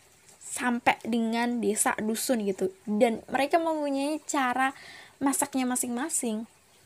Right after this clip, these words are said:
Contohnya aja itu rendang. Rendang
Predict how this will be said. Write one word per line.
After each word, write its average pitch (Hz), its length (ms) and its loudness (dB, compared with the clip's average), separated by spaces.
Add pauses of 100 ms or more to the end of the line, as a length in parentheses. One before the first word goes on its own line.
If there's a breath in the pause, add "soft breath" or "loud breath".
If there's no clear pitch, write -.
(1000 loud breath)
Contohnya 254 400 4
aja 214 320 0
itu - 240 -2
rendang. 196 640 0 (580)
Rendang 254 560 2